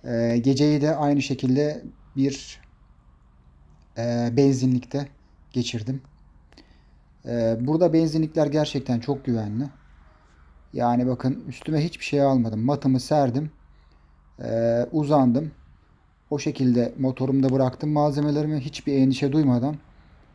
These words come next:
burada konakladım. E, benzinliklerde kalmanın avantajı tabii internetin ücretsiz olması. Direkt bağlanıyorsun. Ücretsiz bir şekilde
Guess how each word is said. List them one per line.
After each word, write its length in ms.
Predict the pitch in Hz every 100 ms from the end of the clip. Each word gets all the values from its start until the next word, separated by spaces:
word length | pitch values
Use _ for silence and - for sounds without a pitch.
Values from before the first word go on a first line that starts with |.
| - - -
burada 400 | 147 135 135 160 - - -
konakladım. 600 | - 151 139 135 127 110 - _ _ _ _ - _ _ _ _ _ _ _ _ _
E, 100 | 127
benzinliklerde 680 | 143 151 151 160 175 170 160
kalmanın 380 | 160 160 170 165
avantajı 480 | 165 165 156 160
tabii 360 | 160 156 170 185 - _ _ _ _ _
internetin 480 | 147 151 160 160 180
ücretsiz 440 | 139 143 143 151
olması. 600 | 147 127 110 110 170 165
Direkt 260 | 131 151 131
bağlanıyorsun. 680 | 139 139 147 139 117 180 - _ _ _ _
Ücretsiz 440 | 143 139 151 - 151
bir 60 |
şekilde 520 | 139 127 120 117 147